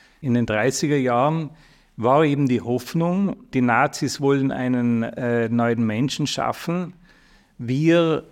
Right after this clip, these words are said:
liefern euch ein Angebot, wie dieser, dieser neue Mensch hätte aussehen können.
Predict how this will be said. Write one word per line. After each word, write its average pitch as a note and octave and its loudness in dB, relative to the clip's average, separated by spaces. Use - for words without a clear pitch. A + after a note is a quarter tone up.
liefern C#3+ 0
euch B2+ 2
ein B2+ 0
Angebot, C3 -2
wie C3+ -2
dieser, B2 0
dieser A#2+ -6
neue A#2 2
Mensch - -4
hätte B2 -2
aussehen C#3 0
können. D3 -2